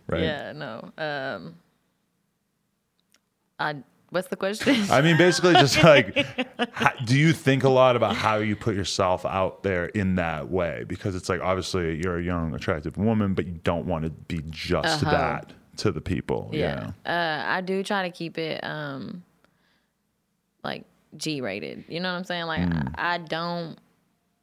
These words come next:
Speaker 2: I
Speaker 1: Tay
Speaker 2: want
Speaker 1: Money
Speaker 2: what
Speaker 1: coming soon to the Disney Channel.
Speaker 2: Yeah, period. Um, I, I want the kids to be able to listen to me. I have, I have, uh, nieces and, I have two nieces and a nephew, and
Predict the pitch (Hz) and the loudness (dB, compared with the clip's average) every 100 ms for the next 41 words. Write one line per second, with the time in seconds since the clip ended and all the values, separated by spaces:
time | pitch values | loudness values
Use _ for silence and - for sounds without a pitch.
0 | _ _ _ _ _ _ _ - 190 107 | _ _ _ _ _ _ _ -4 0 2
1 | 104 95 90 92 85 - 85 87 76 80 | 2 0 0 -2 -2 -2 -2 -2 -2 -2
2 | 76 76 - - 107 160 165 165 - 208 | -2 -4 -6 -6 -4 -4 -4 -4 -8 -6
3 | 247 190 160 170 226 - - _ _ _ | -4 -4 -6 -8 -16 -20 -20 _ _ _
4 | - 180 175 165 160 160 165 - - 185 | -6 -2 -2 -2 -4 -10 -16 -14 -4 -2
5 | 196 - - - 185 208 202 - 185 180 | -2 -6 -10 -6 -4 -2 -4 -4 -4 -4
6 | - 160 160 165 170 165 160 156 165 - | -4 -2 -2 -2 -4 -6 -6 -8 -10 -18
7 | _ _ _ - 170 160 - - 165 160 | _ _ _ -6 -4 -4 -6 -6 -4 -4
8 | 170 170 - - - 165 170 160 - - | -6 -10 -10 -12 -8 -8 -6 -8 -10 -12
9 | _ _ - - 156 160 160 160 - 233 | _ _ -20 -12 -8 -8 -10 -14 -8 -4
10 | 214 180 - 160 156 151 151 151 147 151 | -2 -4 -6 -8 -6 -6 -6 -6 -8 -8
11 | - 165 156 - | -10 -12 -10 -12